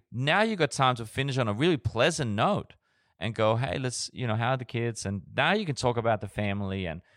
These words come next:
the weather and the sport and all the rest of it. And maybe even just finishing with a prayer, you know, and that's not just a religious sign off. It's, it's genuine. We Christians, it's genuine what we believe that God, he's interested in. So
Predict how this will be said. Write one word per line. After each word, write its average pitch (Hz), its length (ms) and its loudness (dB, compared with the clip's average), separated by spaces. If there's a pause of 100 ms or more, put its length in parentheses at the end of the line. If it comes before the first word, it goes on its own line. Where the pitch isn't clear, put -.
(160)
the 92 80 -6
weather 101 340 2
and 92 320 2
the 87 60 -6
sport 98 560 0
and 95 120 -4
all 98 140 0
the 95 100 -4
rest 95 300 -4
of 87 120 -6
it. 85 240 -4 (380)
And 139 140 -8
maybe 185 240 0
even 160 200 -2
just 147 180 -2
finishing 131 320 -4
with 113 120 -2
a 113 60 -2
prayer, 107 460 0 (600)
you 120 120 -4
know, 117 180 0
and 107 140 0
that's 143 200 -2
not 143 140 0
just - 260 -4
a 104 120 0
religious 107 460 0
sign 127 380 2
off. 95 340 -2 (320)
It's, - 320 -10
it's - 180 -10
genuine. 147 640 -2
We 139 100 0
Christians, - 720 -6 (160)
it's 95 100 -20
genuine 120 360 0
what 92 140 -2
we 92 100 -8
believe 90 460 -4 (240)
that 90 140 -10
God, 87 240 2
he's 87 200 -6
interested 85 440 -8
in. 85 160 -6
So 123 320 2